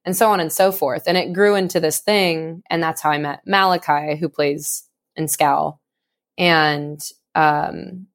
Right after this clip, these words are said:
he books tons of shows in San Jose and Santa Cruz. I started coming to shows in Santa Cruz, got to know the dudes in Drain, um, got to know a lot of bands that are local to here, and created these really lasting friendships.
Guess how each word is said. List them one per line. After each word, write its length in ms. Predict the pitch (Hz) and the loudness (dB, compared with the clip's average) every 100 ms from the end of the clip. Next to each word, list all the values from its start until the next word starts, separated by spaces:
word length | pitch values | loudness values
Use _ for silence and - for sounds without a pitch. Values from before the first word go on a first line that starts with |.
| _ | _
he 220 | - 180 208 | -2 2 4
books 500 | 190 185 - - - | 2 0 -2 -10 -10
tons 340 | - 214 202 190 | -6 0 0 0
of 100 | 185 | -2
shows 400 | - 170 160 160 | 2 4 4 -2
in 120 | 156 | -4
San 160 | 165 | -4
Jose 280 | 151 151 160 | -2 -2 -4
and 120 | 151 | -4
Santa 220 | 151 - 180 | -8 -10 -6
Cruz. 600 | - 180 175 170 165 - _ _ _ _ - | 0 4 4 2 -4 -14 _ _ _ _ -10
I 60 | |
started 240 | 156 170 160 | 0 0 0
coming 260 | 165 151 | -2 -2
to 60 | 151 | -6
shows 280 | - 151 170 | -6 -8 -8
in 60 | |
Santa 340 | 165 247 247 240 | -4 0 2 0
Cruz, 480 | - 226 214 202 190 | 2 2 4 0 0
got 180 | 156 - | -2 -2
to 80 | |
know 140 | 165 160 | -4 -2
the 80 | 151 | -2
dudes 260 | 151 143 | -4 -6
in 140 | 143 147 | -8 -8
Drain, 720 | 175 185 180 170 165 170 170 _ _ _ _ - | -2 0 2 2 0 -2 -8 _ _ _ _ -2
um, 460 | 160 151 147 170 | 2 2 0 -6
got 200 | 185 190 | 0 2
to 80 | 190 | 2
know 160 | 208 190 | 2 2
a 40 | |
lot 260 | 180 175 202 | 4 4 4
of 220 | 202 170 | 0 -4
bands 460 | 156 170 220 170 165 | -2 0 0 -2 -4
that 100 | 160 | 0
are 120 | 156 | 0
local 420 | 151 175 - 160 | 2 0 2 0
to 80 | 160 | 0
here, 580 | 151 185 175 156 165 - _ _ _ - | -4 0 2 0 -4 -12 _ _ _ -8
and 420 | 165 160 156 160 - _ | -4 -2 -2 -6 -12 _
created 360 | - 190 185 175 | 0 2 2 2
these 200 | 170 156 | 0 -2
really 380 | 151 170 175 165 | 0 2 4 4
lasting 460 | 156 151 - 156 | 2 -2 -4 -6
friendships. 720 | 151 156 151 - 151 - - | -6 -8 -6 -8 -10 -8 -8